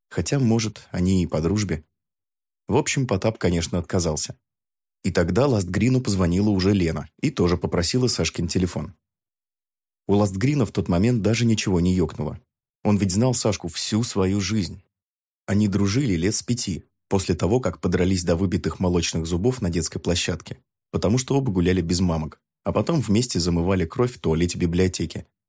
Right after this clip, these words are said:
Библиотекарша Фаина Викторовна залила их ссадины перекисью и подула на них, а после угостила чаем с печеньем.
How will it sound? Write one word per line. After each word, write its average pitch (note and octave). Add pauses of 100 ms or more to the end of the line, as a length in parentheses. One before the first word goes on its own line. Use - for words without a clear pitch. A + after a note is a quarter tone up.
(520)
Библиотекарша F2
Фаина F2+
Викторовна E2+ (200)
залила A#2
их G2
ссадины F2
перекисью A2+
и -
подула F#2+
на E2
них, D#2 (160)
а F2+
после D#3
угостила F2+
чаем E2+
с -
печеньем. E2+